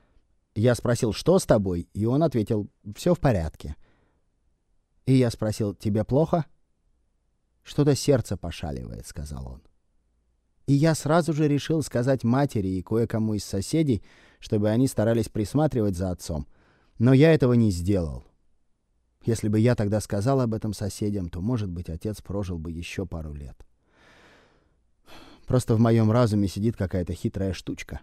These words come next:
которая не позволила мне сказать обо всем этом матери, и я не знаю, что же это такое. "Значит, вы в какой-то степени виноваты?" — спрашиваете вы.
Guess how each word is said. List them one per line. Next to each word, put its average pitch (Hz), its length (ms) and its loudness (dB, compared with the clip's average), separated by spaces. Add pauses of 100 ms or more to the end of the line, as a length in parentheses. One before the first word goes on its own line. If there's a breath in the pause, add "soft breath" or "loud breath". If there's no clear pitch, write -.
(120)
которая 101 320 -4
не 107 100 2
позволила 120 560 0
мне 120 220 0
сказать 107 400 -2
обо 95 160 -2
всем 101 220 -4
этом 92 180 -6
матери, 90 400 -6
и 85 160 -6
я 127 120 0
не 135 140 2
знаю, 127 280 -2
что - 180 -4
же 110 120 -2
это 90 140 -4
такое. - 400 -14 (2250 soft breath)
"Значит, 85 420 -8
вы 90 120 -4
в - 60 -12
какой-то 98 360 -6
степени 101 380 -4
виноваты?" — 110 680 -2
спрашиваете - 640 -14
вы. - 160 -18